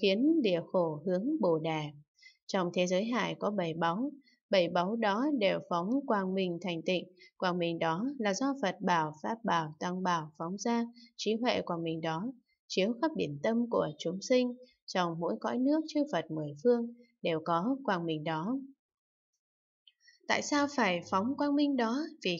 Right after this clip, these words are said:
khiến cho tất cả chúng sinh đều lìa khổ được vui, bỏ mê về giác. Lìa khổ là bỏ mê, hướng Bồ Đề là trở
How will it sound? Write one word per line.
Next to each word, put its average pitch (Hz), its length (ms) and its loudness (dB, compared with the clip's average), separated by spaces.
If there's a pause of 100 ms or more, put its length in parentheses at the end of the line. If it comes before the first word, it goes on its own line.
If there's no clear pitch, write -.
khiến 202 280 0
cho 294 140 -2
tất 320 160 0
cả 175 200 -2
chúng 196 220 -6
sinh 277 320 0
đều 175 160 2
lìa 165 260 -4
khổ 156 360 -2
được 156 160 -10 (160)
vui, 247 300 2 (400)
bỏ 165 280 0
mê 190 200 0
về 165 180 -2
giác. 269 260 0 (560)
Lìa 185 200 2
khổ 180 380 4
là 175 140 2
bỏ 170 340 -2
mê, 254 300 0 (200)
hướng 254 420 0
Bồ 180 180 2
Đề 160 280 0
là 156 180 -6
trở 170 180 -2